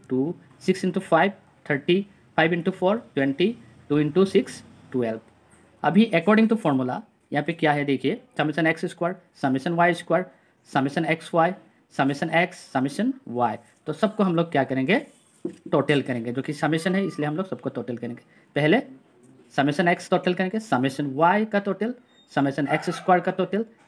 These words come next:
समेशन वाई स्क्वायर का टोटल, समेशन एक्स वाई का टोटल करेंगे।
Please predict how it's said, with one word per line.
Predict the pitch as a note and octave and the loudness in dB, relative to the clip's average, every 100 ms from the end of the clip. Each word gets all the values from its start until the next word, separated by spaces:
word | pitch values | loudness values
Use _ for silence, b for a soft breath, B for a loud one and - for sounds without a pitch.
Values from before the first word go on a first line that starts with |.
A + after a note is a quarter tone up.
| - | -2
समेशन | C3+ C3 C3+ | 0 0 0
वाई | C#3+ E3 | 2 2
स्क्वायर | E3+ F3 | 0 0
का | F3+ | 0
टोटल, | F3+ E3+ | -2 -4
समेशन | D#3 D#3 F#3 F3+ | -4 -2 0 0
एक्स | D#3 D3 D#3 | 0 0 2
वाई | D3+ | 2
का | D#3 | 2
टोटल | D#3 C#3 D3 | -2 -2 -2
करेंगे। | C#3+ D#3 D#3+ | 0 0 0